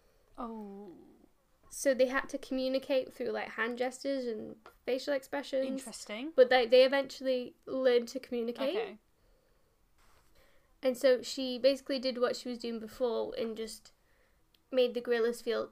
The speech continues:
Speaker 2: like, comfortable around her and copy the
Speaker 1: The gestures,
Speaker 2: what are
Speaker 1: yeah.
Speaker 2: called, gestures and stuff. And she would follow six groups of gorillas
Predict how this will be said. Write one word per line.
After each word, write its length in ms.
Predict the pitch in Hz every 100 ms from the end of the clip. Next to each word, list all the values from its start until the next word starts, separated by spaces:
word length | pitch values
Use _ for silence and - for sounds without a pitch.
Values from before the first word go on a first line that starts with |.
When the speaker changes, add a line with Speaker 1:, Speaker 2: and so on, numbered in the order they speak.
| -
Speaker 2:
like, 220 | - 190 _ _ _ _ _ _ _ _ -
comfortable 580 | - 233 - 254 226 220
around 320 | 214 208 214
her 120 | 202
and 180 | 196 185
copy 320 | - 233 240
the 300 | 220 214 208 208 _ _ - - - _ -
Speaker 1:
The 80 | 226
gestures, 500 | 214 196 - 208 208
Speaker 2:
what 120 | 208 202
are 40 |
Speaker 1:
yeah. 60 | 185
Speaker 2:
called, 160 | 214
gestures 480 | - 208 - 233 208
and 100 | -
stuff. 280 | - - - - - - _ _ _ _ _ _ _
And 140 | 233 226
she 300 | - 240 233
would 160 | 240
follow 360 | 240 254 240 233
six 360 | 226 269 254 -
groups 300 | 262 - 254
of 120 | 240
gorillas 680 | 220 220 202 - 240 -